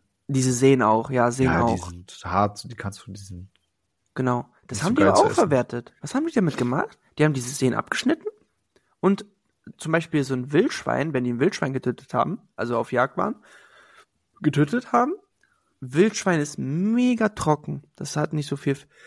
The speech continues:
Speaker 1: also es hat zwar Fett, aber nicht so, das ist, kannst du nicht vergleichen mit anderen Tieren.
Speaker 2: Ja klar, es ist sehr
Speaker 1: Was haben die
Speaker 2: mageres
Speaker 1: gemacht?
Speaker 2: Fleisch.
Speaker 1: Die haben diese, diese, diese Sehnen abgeschnitten und haben dann so ein, so ein, so eine Nadel oder irgendwie so ein Messer genommen und haben das da reingepückelt, also so reinge-, rein in dieses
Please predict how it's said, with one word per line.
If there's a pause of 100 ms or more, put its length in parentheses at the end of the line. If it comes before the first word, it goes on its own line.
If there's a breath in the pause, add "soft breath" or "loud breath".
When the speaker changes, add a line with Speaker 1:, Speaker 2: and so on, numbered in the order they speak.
(160 soft breath)
Speaker 1:
also
es
hat
zwar
Fett, (100)
aber
nicht
so,
das
ist,
kannst
du
nicht
vergleichen
mit (200)
anderen
Tieren.
Speaker 2:
Ja
klar,
es
ist
sehr
Speaker 1:
Was
haben
die
Speaker 2:
mageres
Speaker 1:
gemacht?
Speaker 2:
Fleisch. (840)
Speaker 1:
Die
haben
diese, (360 loud breath)
diese,
diese
Sehnen
abgeschnitten (680 soft breath)
und
haben
dann
so
ein,
so
ein,
so
eine
Nadel
oder
irgendwie
so
ein
Messer
genommen
und
haben
das
da
reingepückelt,
also
so
reinge-,
rein
in
dieses